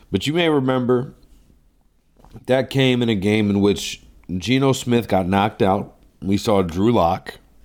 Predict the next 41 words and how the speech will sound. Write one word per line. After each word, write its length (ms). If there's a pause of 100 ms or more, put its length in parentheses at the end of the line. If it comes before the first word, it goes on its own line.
(580)
who, 180
despite 440
how 120
many 200
times 320
he 80
dances 400
to 100
that 160
Jeezy 320
video, 360
he'll 120
never 300
be 180
good. 380 (1300)
And 220
then 360 (320)
Geno 320
came 280
back 240
in 100
that 220
game. 340 (240)
Seahawks 440
were 60
driving 380
the 60
ball 260
down 200
the 60
field. 400 (520)
They 120
get 240
to, 120
like, 260
the 60
forty 580 (800)
and 140
decide, 600 (600)
"Fuck 280
it. 160